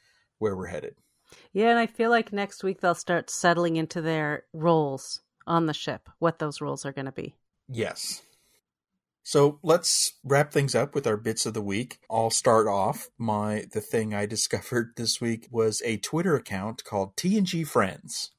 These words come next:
Speaker 1: A programmer has set up a bot on Twitter that every hour takes a screen cap randomly from an episode of Star Trek The Next Generation and combines it with a subtitle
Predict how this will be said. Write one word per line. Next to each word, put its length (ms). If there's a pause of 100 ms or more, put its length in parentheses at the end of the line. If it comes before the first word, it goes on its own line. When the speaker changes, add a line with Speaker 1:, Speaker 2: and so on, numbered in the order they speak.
(140)
Speaker 1:
A 240
programmer 720 (380)
has 200
set 180
up 180
a 160
bot 520 (120)
on 160
Twitter 500 (120)
that 400 (120)
every 340
hour 520 (380)
takes 220
a 60
screen 400
cap 380
randomly 600
from 440 (300)
an 160
episode 460
of 100
Star 200
Trek 260
The 80
Next 240
Generation 760 (360)
and 120
combines 640
it 260 (140)
with 460
a 220
subtitle 920